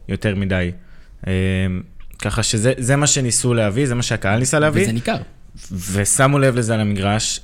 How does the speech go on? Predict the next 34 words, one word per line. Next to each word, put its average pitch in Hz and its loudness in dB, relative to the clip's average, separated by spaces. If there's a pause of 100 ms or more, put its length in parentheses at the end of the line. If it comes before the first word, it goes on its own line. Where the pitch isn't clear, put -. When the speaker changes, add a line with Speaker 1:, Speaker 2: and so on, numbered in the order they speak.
Speaker 1:
אה, 101 -2 (760)
אני 107 0
חושב 110 -2
שאחד 127 2
ההבדלים 117 2
הכי 120 0
חשובים 113 0 (440)
זה 101 0
ש-, - -2 (340)
מה-, 104 0 (140)
הדברים 107 2
שקרו 107 0
זה 92 -4
שקלאודימיר, 101 -2 (140)
קלאודימיר 107 0
פררה, 101 0 (400)
הוא 113 0
לא 120 4
נרלקס. 98 0 (680)
אה, 98 0 (720)
וזה, 104 0
זה 113 4
בעצם 117 2
מה 113 2
שעושה 110 -2
את 101 -4
השינוי. 98 0 (120)
קלאודימיר 104 0
פררה 107 0
שחקן 107 -2
קודם 107 -2
כל 101 -2
אגרסיבי 98 -2
נורא, 95 0